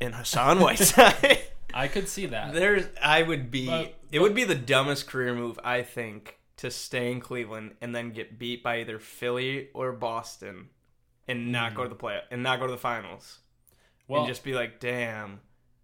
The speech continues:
Speaker 2: yeah.
Speaker 1: I'm ma-, well, he can, like,
Speaker 2: You're not gonna
Speaker 1: he
Speaker 2: go to the finals in the, in the West.
Speaker 1: I
Speaker 2: Unless you go to the Rockets, maybe.
Speaker 1: Yeah.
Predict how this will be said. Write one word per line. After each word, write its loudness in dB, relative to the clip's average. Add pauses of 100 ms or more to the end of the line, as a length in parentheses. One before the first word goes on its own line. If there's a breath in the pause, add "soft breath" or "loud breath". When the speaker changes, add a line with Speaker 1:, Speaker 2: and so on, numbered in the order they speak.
(360)
Speaker 2:
yeah. -8
Speaker 1:
I'm -14
ma-, -6 (120)
well, 0 (800)
he -14
can, -2
like, -6 (140)
Speaker 2:
You're -8
not -2
gonna 0
Speaker 1:
he 2
Speaker 2:
go 0
to -2
the -4
finals -4
in -8
the, -8 (160)
in -10
the -8
West. -12 (420)
Speaker 1:
I -2 (280)
Speaker 2:
Unless -2
you -8
go -2
to -2
the -2
Rockets, -4
maybe. -10
Speaker 1:
Yeah. 0